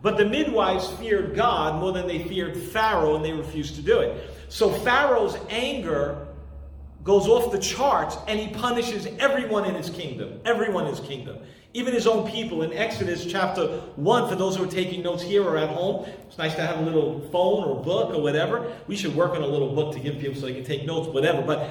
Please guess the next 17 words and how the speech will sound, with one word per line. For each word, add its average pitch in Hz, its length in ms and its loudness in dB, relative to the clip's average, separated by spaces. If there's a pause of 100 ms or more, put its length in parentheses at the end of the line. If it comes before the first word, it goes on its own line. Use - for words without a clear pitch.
(140)
Exodus 202 340 -2
chapter 202 320 0
one, 196 280 2
verse 180 180 0
twenty-two 196 640 -4
says, - 560 -2
"The 190 80 -2
Pharaoh 233 400 6
gave 214 240 0
this - 160 -4
order 208 300 0
to 202 120 -4
all 185 240 -2
people," 175 440 -8
to - 100 -6
all 254 420 6
people, - 340 -8